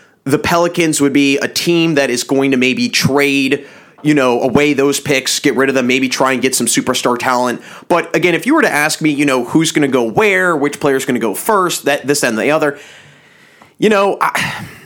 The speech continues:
it's very hard to say, re-, okay? It's very, very hard to say for especially a team like Orlando.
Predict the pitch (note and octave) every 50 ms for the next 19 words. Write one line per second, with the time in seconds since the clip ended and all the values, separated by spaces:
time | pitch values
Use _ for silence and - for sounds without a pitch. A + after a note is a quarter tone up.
0 | - - - - _ _ - - _ - - F3+ F3 - C#4 E4 C#4 F3 E3+ E3
1 | C#3+ B2 A#2+ - - A#2 A2 A2+ A#2 A2+ A2 - - - B2+ C#3 C3 C3 - D3+
2 | C#3 C3+ C3 C3+ C#3+ - A#2+ D#3 F3 F#3 F3 D3+ E3 D#3+ D3+ C3+ C#3+ C#3+ C3+ B2+
3 | B2 - C#3+ C3+ B2+ B2 - B2+ B2 A2 A2+ B2 - - E3 C#3+ - D#3 C3+ A#2+
4 | - D3 C3+ B2+ B2 B2 A2+ A2 G#2 A2+ A2+ A#2 A#2 A#2 A#2+ A#2+ A#2 A#2